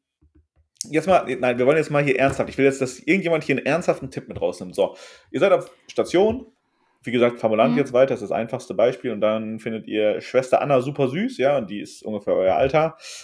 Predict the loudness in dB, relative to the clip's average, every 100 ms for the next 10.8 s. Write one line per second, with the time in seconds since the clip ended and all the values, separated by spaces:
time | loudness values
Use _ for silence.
0 | _ 0 2 0 -4 -10 _ -20 -20 _
1 | _ _ _ 4 4 2 0 -10 -12 -14
2 | -20 -12 -10 -10 -14 -16 -18 -10 -8 -8
3 | -10 -16 -4 -2 0 0 -2 -2 0 0
4 | 0 -2 -2 -4 -4 -6 -6 -4 -2 -2
5 | -4 -4 -8 -10 -14 _ _ _ _ -20
6 | -20 _ _ _ _ -20 _ _ _ -4
7 | 0 2 0 0 0 -4 _ _ _ _
8 | _ _ _ _ 0 2 0 0 0 2
9 | 0 -2 0 0 0 -2 -6 -6 -4 -4
10 | -4 -8 -12 -12 -12 -8 -8 -10